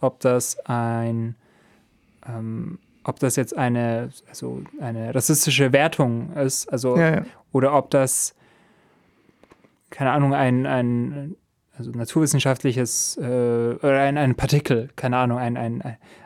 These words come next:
Speaker 1: ein neues Element ist. Also ohne einen Begriff ist es natürlich wahnsinnig schwer, das überhaupt wahrzunehmen oder
Speaker 2: Ja.
Speaker 1: zu begreifen,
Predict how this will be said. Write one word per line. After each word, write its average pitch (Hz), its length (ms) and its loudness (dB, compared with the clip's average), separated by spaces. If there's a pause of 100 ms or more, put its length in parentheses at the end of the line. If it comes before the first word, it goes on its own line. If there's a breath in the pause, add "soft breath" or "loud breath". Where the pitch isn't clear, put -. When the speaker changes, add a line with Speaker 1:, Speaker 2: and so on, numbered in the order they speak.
(120)
Speaker 1:
ein 123 320 2
neues 131 240 4
Element 127 440 4
ist. - 440 -2 (380 soft breath)
Also 139 180 2
ohne 165 240 4
einen 139 140 4
Begriff 139 560 0 (260)
ist 135 140 -2
es 135 120 -2
natürlich 135 380 0
wahnsinnig 131 480 2
schwer, 139 560 4 (640)
das - 480 2 (1160 soft breath)
überhaupt 151 680 2
wahrzunehmen 160 920 4
oder 131 360 4
Speaker 2:
Ja. 131 180 4
Speaker 1:
zu - 220 -4
begreifen, 131 760 2